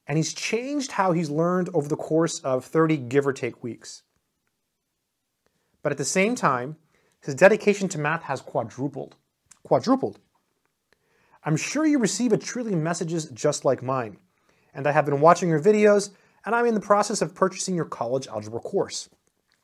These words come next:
I just figured I'd send you a message and see if you have any advice for me. Thank you for reading." Yeah, I have, I have a lot of advice.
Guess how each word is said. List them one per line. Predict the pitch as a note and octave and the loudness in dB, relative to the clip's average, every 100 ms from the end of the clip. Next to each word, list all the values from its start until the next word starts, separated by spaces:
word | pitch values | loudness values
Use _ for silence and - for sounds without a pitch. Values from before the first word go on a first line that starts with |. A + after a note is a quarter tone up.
| - | -10
I | B2+ | -4
just | C#3 C#3+ | -2 0
figured | E3 D3+ | 0 2
I'd | C#3 | 0
send | D#3 D#3 | 0 0
you | |
a | D#3+ | 2
message | F3+ F#3+ E3 | 2 2 0
and | D#3+ | -2
see | G3 F#3+ | -2 -4
if | |
you | F3+ | -2
have | D3+ D3+ D3+ _ _ _ _ | 0 0 -2 _ _ _ _
any | C#3+ D3 | -4 -2
advice | C3+ A#2+ B2 - | 0 0 0 -2
for | A2+ | -12
me. | G#2+ F2 _ | -14 -16 _
Thank | D3 D3 | -6 -2
you | C#3 | -4
for | A#2 | -4
reading." | G#2 G#2 - _ _ _ _ - | -8 -10 -14 _ _ _ _ -2
Yeah, | C#3+ | 0
I | C3+ | 0
have, | D#3 D#3+ | 0 0
I | D3 | 0
have | D#3+ | -4
a | C#3 | -4
lot | A2+ G#2+ | -4 -6
of | F#2+ | -8
advice. | E2+ F2 - - | -16 -20 -20 -20